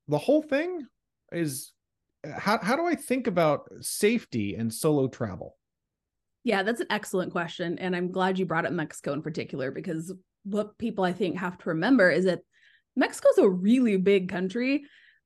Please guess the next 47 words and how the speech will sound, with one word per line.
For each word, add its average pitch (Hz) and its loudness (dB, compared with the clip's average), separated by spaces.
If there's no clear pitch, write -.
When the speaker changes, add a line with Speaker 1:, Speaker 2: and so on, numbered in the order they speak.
Speaker 2:
I 220 6
mean, 214 4
there's 226 2
parts 320 -2
of 269 0
it, 277 -2
yes, 180 -2
that 220 -2
are 185 0
dangerous, 175 -2
but 175 -8
there's 185 0
parts 180 -4
of 190 -2
it 185 -2
that 165 -4
are 135 -6
super 302 2
safe. 180 2
I 170 -2
have 208 -2
a 190 -2
cousin 196 2
that's 156 -2
lived 175 -2
in 175 -4
Mexico, 170 -4
oh 196 0
gosh, 165 -4
twenty 220 -2
plus 180 0
years 190 4
now, 160 -2
has 220 -8
never 233 2
had 202 -2
a 190 -2
problem, 175 -4
lives 202 0
in 208 0
this 190 -2
lovely 240 4
little 226 4
area 180 4
in 175 0
Baja 170 -4
California, 160 -2